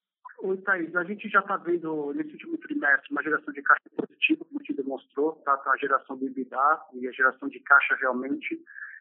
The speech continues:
está vendo agora aí nos meses de julho e agosto uma forte recuperação, tanto da receita e, no, e na, na margem de contribuição, consequentemente,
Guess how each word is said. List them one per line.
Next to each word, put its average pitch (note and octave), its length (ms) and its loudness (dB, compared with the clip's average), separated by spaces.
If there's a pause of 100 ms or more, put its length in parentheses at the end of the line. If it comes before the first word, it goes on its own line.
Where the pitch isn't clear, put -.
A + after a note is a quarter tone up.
está - 200 -6
vendo D3+ 220 -2
agora C#3+ 300 -2
aí B2 100 -10
nos C3+ 180 -6
meses C#3 220 -6
de C3 120 -14
julho D3 220 -4
e C#3 60 -2
agosto C3+ 440 -6
uma C3+ 220 -6
forte D3+ 240 -4
recuperação, C#3+ 600 -4
tanto D3+ 240 -4
da C#3+ 100 -4
receita D3 680 -2
e, C3+ 120 -6
no, C3 360 -4
e B2+ 120 -2
na, C3 160 0
na C3 100 0
margem C3 240 2
de - 60 -8
contribuição, C3 640 -4
consequentemente, - 1000 -6